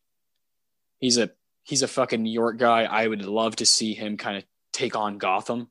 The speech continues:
Philip Seymour Hoffman. I think, I think P S H in Gotham is, like, one of the coolest sentences ever. So, yeah. <laughs>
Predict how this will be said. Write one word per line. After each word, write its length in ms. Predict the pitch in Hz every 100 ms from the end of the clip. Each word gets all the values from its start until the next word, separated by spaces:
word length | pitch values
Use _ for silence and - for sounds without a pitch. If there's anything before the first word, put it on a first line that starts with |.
| -
Philip 180 | 120 104
Seymour 220 | 117 113
Hoffman. 480 | 113 113 - 120 120
I 140 | 107
think, 400 | - 110 95 - _ _ _ _ _ _ _ -
I 80 | -
think 200 | 139 120
P 120 | 185
S 160 | 143 151
H 200 | 139 -
in 200 | 143 131
Gotham 440 | 123 117 113 113
is, 180 | 107 110
like, 120 | 110
one 220 | 113 120
of 80 | 113
the 40 | -
coolest 280 | 123 107
sentences 720 | - 107 110 101 104 98 - -
ever. 380 | 104 90 82 _
So, 160 | - 90
yeah. 160 | 92 92 - - - - -
<laughs> 180 | 784